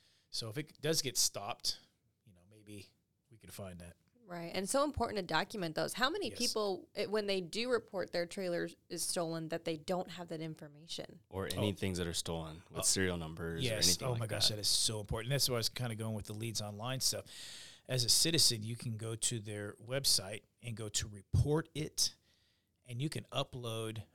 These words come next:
Speaker 1: all your valuables with serial numbers, values, all that stuff, pictures,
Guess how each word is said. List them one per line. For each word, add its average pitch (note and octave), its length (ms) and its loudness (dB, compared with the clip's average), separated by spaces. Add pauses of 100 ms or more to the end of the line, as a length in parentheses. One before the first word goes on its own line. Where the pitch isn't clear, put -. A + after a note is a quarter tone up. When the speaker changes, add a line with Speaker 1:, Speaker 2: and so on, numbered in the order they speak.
(120)
Speaker 1:
all B2+ 200 2
your D3 120 2
valuables B2 560 -2
with - 100 0
serial C#3 320 4
numbers, B2 440 -2
values, A#2+ 520 0
all B2+ 200 -4
that A#2 120 -2
stuff, - 200 0 (100)
pictures, D#3+ 720 0